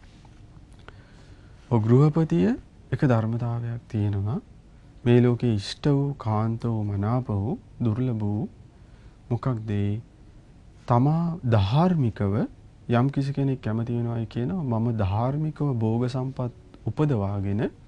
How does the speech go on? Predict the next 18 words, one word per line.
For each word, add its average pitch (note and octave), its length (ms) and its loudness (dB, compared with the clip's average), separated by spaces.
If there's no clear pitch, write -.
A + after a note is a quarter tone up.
ඒ A#2+ 180 4
භෝග A2 300 -2
සම්පත් A#2+ 520 -8
වැඩි A2 280 0
වෙනවා G#2 360 -2
නම් G#2 180 -2
ඒක D3 180 -6
හොඳයි" C3 420 -2
කියලා. B2+ 420 -10
එතකොට C#3 340 2
අපි B2 200 0
කැමති A#2+ 480 0
නේද? G2 320 -2
අපි C3 220 2
ධාර්මිකව A2+ 640 2
යම් G#2 240 0
රැකියාවක් G2+ 600 -4
කරනකොට G#2 540 -6